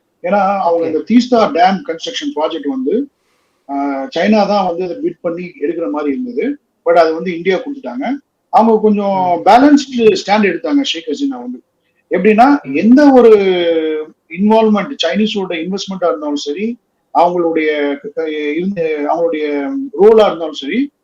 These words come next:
Speaker 1: அது வந்து இந்தியாவுடைய ஸ்ட்ராட்டஜிக் இன்ட்ரெஸ்ட்டை வந்து பாதிக்காத அளவுக்கு இருந்தால் நாங்கள் அனுமதிப்போம். அது பாதிக்கக்கூடிய வகையில் இருந்தால் நாங்க அனுமதிக்க மாட்டோம்னு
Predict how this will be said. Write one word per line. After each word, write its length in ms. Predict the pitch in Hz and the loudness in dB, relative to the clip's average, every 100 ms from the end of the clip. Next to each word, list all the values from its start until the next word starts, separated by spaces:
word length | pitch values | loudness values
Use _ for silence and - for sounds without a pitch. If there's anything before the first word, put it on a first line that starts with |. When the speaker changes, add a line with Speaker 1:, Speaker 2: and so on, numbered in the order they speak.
| _ - | _ -2
Speaker 1:
அது 200 | 165 190 | 0 4
வந்து 180 | 240 | 6
இந்தியாவுடைய 640 | 254 208 240 311 269 220 220 | 6 6 6 6 6 8 6
ஸ்ட்ராட்டஜிக் 500 | - 196 226 226 190 | 6 2 4 0 -4
இன்ட்ரெஸ்ட்டை 360 | 185 - 170 | -8 -6 -6
வந்து 240 | 151 190 240 | -4 -2 2
பாதிக்காத 520 | 170 196 190 185 170 | 4 2 0 -2 -2
அளவுக்கு 380 | 156 226 233 175 | 0 0 0 -2
இருந்தால் 260 | 156 208 | 0 0
நாங்கள் 240 | 254 190 147 | 2 -2 -4
அனுமதிப்போம். 600 | 151 170 147 139 190 285 - _ _ - | -6 -6 -6 -4 0 -2 -2 _ _ -8
அது 140 | 160 | 0
பாதிக்கக்கூடிய 580 | 170 233 247 247 214 180 | 4 6 6 4 2 2
வகையில் 220 | 170 220 | 2 2
இருந்தால் 220 | 180 247 | 2 2
நாங்க 160 | 247 165 | 2 0
அனுமதிக்க 340 | 202 196 180 | -2 -2 -4
மாட்டோம்னு 560 | 156 139 170 160 233 | -8 -6 -6 -6 -6